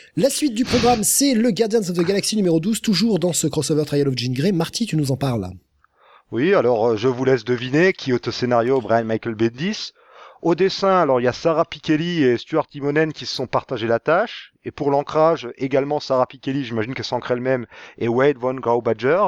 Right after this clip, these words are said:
Speaker 2: Et aux couleurs, euh, à nouveau Justin Ponsor. Bon, alors, pour la partie graphique, euh, comme toujours, c'est nickel, c'est, c'est vraiment du grand luxe.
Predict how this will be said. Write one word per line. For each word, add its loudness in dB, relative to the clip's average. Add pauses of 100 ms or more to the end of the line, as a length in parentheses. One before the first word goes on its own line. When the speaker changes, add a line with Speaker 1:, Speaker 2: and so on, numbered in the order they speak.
(520)
Speaker 2:
Et -2
aux 2
couleurs, 2
euh, 4
à 0
nouveau -2
Justin -4
Ponsor. -2 (240)
Bon, 0
alors, 2
pour -6
la 2
partie -4
graphique, -2
euh, 0
comme -2
toujours, -12
c'est -4
nickel, -2
c'est, -2
c'est -6
vraiment -2
du -8
grand 0
luxe. -8